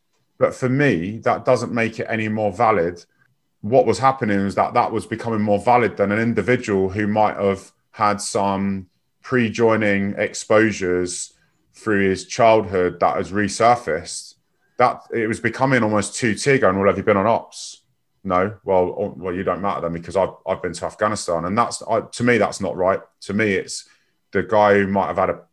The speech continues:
had situations before joining is equally as valid as the guy that has gone to Afghanistan and witnessed potential horrors. They are different, but they're equally as valid. And I suppose that's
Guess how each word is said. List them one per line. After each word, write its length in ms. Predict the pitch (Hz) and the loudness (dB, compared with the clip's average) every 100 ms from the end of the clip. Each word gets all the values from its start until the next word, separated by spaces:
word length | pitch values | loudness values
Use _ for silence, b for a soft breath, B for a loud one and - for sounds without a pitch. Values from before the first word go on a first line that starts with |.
| - 76 | -14 -6
had 220 | 90 - | -6 -6
situations 680 | - 90 101 98 95 92 85 | -10 -6 0 0 0 -8 -10
before 460 | 85 - 107 98 | -12 -2 2 2
joining 640 | - 104 98 82 82 87 b b b 90 | 4 2 2 0 -8 -12 b b b -16
is 180 | - - | -16 -6
equally 540 | 110 104 - 98 87 85 | -4 -4 -6 -4 -2 -2
as 120 | 85 | 0
valid 380 | 98 90 82 85 | 0 2 0 -2
as 160 | 85 | -6
the 80 | 85 | -4
guy 280 | 92 95 90 | 2 4 4
that 180 | 87 - | 2 -2
has 140 | 85 | -6
gone 240 | 95 90 85 | -2 -2 -2
to 400 | 87 82 82 - _ _ _ - | -2 0 -2 -6 _ _ _ -6
Afghanistan 680 | 90 101 98 95 87 85 | -2 0 0 0 -2 -2
and 120 | 85 87 | -2 -2
witnessed 640 | - 87 85 - - _ _ _ _ _ | -2 -4 -8 -8 -12 _ _ _ _ _
potential 480 | - 87 95 82 87 | -18 -6 -4 -4 -2
horrors. 640 | 101 92 80 85 - b b _ _ | 2 2 0 -4 -10 b b _ _
They 100 | 95 | 0
are 100 | 90 | 0
different, 680 | 87 - 117 - 85 85 - | 0 0 0 2 -2 -2 -6
but 160 | - - | -8 -2
they're 220 | 87 85 | -2 -2
equally 380 | 113 101 98 92 | -8 -8 -4 -2
as 120 | 90 | -2
valid. 340 | 98 101 110 | 0 2 0
And 140 | 98 90 | -2 -6
I 40 | |
suppose 300 | - 101 92 | -2 0 2
that's 240 | 101 92 | 0 -2